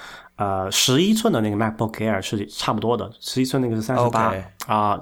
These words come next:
Speaker 2: OK。
Speaker 1: 然后这两个，然后他们在续航时间上也是差不多的，所以，呃，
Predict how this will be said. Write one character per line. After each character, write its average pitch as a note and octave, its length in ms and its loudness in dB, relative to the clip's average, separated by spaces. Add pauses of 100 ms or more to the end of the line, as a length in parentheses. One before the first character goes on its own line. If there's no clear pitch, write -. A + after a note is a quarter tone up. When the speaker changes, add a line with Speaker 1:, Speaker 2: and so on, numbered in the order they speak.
Speaker 2:
OK。 G#2+ 200 -2
Speaker 1:
然 F#2+ 80 -2
后 A#2+ 80 0
这 E3 140 4
两 A#2+ 100 4
个， A2 60 2
然 A2+ 100 2
后 C#3 60 4
他 C#3+ 80 -2
们 D#3+ 100 4
在 D3+ 160 4
续 C3 140 2
航 B2+ 100 4
时 A#2+ 100 -2
间 B2 80 4
上 C#3 120 2
也 G#2 40 -2
是 F#2 80 -6
差 G2+ 200 -4
不 G2 80 -2
多 G2+ 120 -2
的， G2+ 80 -4
所 B2 220 0
以， A2+ 180 2 (580)
呃， G#2 220 0